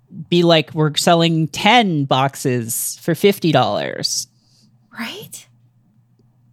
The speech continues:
Speaker 1: Like, these are just loose Xbox.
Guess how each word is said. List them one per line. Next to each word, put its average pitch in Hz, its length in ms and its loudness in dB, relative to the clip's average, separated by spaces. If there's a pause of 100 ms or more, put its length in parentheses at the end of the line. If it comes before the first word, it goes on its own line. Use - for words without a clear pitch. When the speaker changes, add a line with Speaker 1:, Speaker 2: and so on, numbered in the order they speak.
(320)
Speaker 1:
Like, 156 420 0 (300)
these 190 180 -6
are 294 60 -6
just - 120 -6
loose 170 680 0
Xbox. - 520 0